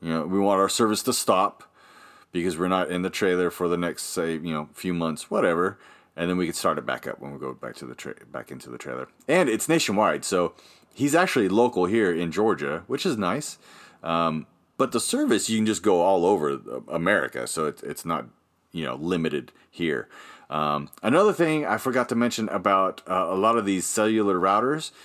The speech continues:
is that you can run dual sim cards. So you can have, uh, of course, you know, you'd be paying for it, but you can have a, an A T and T or T-Mobile, um, data sim card plan thing, bobber, and then you can have, like, I say, a Verizon one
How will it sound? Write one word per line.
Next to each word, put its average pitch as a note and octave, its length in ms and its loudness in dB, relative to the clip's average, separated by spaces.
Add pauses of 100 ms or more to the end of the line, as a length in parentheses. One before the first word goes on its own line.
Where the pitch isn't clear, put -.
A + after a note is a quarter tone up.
(120)
is F#2 160 -2
that G2+ 140 2
you G#2 160 2
can F#2+ 140 2
run F#2 520 0
dual A#2+ 400 4
sim B2+ 380 0
cards. C2+ 460 -4 (200)
So - 140 -4
you G2+ 140 2
can F#2+ 100 0
have, F2 300 2 (520)
uh, D#2 440 -2 (340)
of - 100 -16
course, A2 240 2
you D#2+ 60 -4
know, D2 60 -6
you'd C#2 140 -8
be C2+ 100 -10
paying E2 320 -4
for C#2 180 -6
it, C#2+ 60 -6
but D#2 200 -4 (220)
you F#2+ 120 -4
can G2 100 0
have F2 160 2
a, D2+ 240 0
an E2 200 -4
A G2 140 2
T F#2+ 240 -2
and E2+ 120 -2
T C#3 440 0
or F2+ 280 2
T-Mobile, G#2+ 840 2 (300)
um, E2 840 0 (140)
data F2+ 480 2 (240)
sim F2+ 300 -2
card E2 320 -2
plan E2 340 -2
thing, E2+ 280 -4
bobber, F2+ 320 0
and F2 200 -6
then G#2 60 0
you G#2 80 0
can G2+ 80 2
have, F#2+ 120 2
like, F2+ 160 2
I F2 120 2
say, F2+ 180 0
a F2 80 0
Verizon E2+ 560 2
one A1+ 220 -10